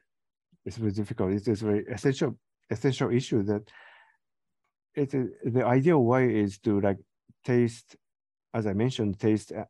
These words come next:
taste the sake and the, the background one by one. But, uh, y-, but you can experience that in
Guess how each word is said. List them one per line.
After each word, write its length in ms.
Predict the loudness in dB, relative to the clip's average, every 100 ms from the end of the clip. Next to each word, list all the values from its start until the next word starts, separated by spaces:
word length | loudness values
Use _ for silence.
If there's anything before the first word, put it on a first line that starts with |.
| 0
taste 240 | 2 2
the 60 | 0
sake 260 | 0 0
and 360 | 0 0 -2 -2
the, 520 | -2 0 -2 -4 -4
the 100 | -4
background 640 | 0 -2 0 -4 -2 -6 -12 _ _ _ _ _ _ _ _ _ _ 0
one 300 | 2 4 2
by 160 | 2
one. 340 | 0 0 -4 -8 _ _ _ _ _ _ _ _ -4
But, 260 | 0 0 -4 _
uh, 1000 | -2 0 0 0 -2 -2 -2 -2 -4 -6
y-, 160 | -6 -6 -2
but 140 | 0
you 140 | 0
can 220 | 2 0 -4 _ _ _ _ _ _ -10
experience 580 | -10 -4 0 4 2 2
that 260 | 0 -2 -2
in 640 | -6 -4 -6 -6 -8 -12